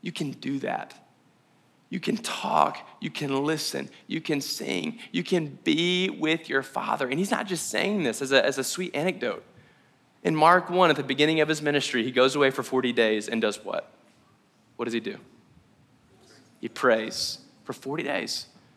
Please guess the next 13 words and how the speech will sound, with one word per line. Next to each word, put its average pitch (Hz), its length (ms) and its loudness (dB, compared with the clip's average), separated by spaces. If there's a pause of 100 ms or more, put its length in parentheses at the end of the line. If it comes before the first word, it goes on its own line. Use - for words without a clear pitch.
(220)
Luke 139 240 0
five 143 260 4
sixteen, 156 640 -4 (1000)
anybody? 151 440 0 (1080)
He 143 180 0
often 131 380 4
slips - 340 -4
away 135 380 4 (100)
to 131 140 2
what 123 220 2
kind 139 180 -2
of 135 60 -2
places? 143 500 -2